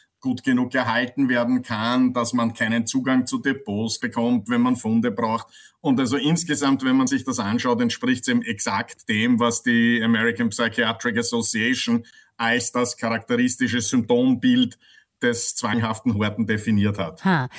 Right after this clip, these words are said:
Speaker 2: Das heißt, Sie befürchten auch so ein bisschen, dass die Museen eigentlich ohne Begrenzung dieser ganzen Fundstücke irgendwann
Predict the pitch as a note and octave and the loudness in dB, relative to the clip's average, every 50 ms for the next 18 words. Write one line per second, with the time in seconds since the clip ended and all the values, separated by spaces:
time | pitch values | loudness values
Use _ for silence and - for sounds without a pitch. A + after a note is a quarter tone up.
0 | - - - - - - F3+ - E3+ E3 F#3 G3+ - - G3 F3+ F#3+ - - G3 | -14 -14 -14 -8 -4 -2 -2 0 0 0 0 0 0 2 2 2 2 2 2 2
1 | G#3+ G#3 - A3+ - - G3+ G3 - A3 G3 F3+ G3+ - - G3+ F#3 F3+ E3+ - | 2 2 2 0 0 2 0 0 2 2 2 2 2 2 2 2 2 2 2 0
2 | - G3+ F#3+ F#3+ F#3 F3 C#3+ D#3 E3+ G3 G#3 G#3+ D3 D3 E3+ F#3 F#3+ F#3 - - | 2 4 4 6 6 4 4 2 4 4 4 2 2 0 0 2 2 2 0 0
3 | - A3 A#3 C#4 D4 D#4+ G#3+ G#3 G#3 - G3+ F#3 E3+ F3+ G#3 G#3+ - - A#3 A3 | 2 4 6 8 8 8 6 4 2 2 2 2 2 4 4 2 2 4 4 4
4 | G#3 F3 F#3+ E3+ F3+ F#3 F3+ F#3 F3 E3 F3+ F#3 G3 F#3 - - F#3 F3 F3 F3 | 4 4 2 2 2 2 2 2 0 0 0 0 0 0 2 2 0 2 0 0
5 | - - - - A3 G#3+ G#3 - - - G#3 G3+ - G#3 G3+ G3+ - A#3 A#3 A3+ | -4 -6 0 4 4 4 4 4 0 -2 -2 0 2 2 0 0 2 2 4 4
6 | A3 G3+ - F#3 F3+ G3 | 4 4 4 2 0 0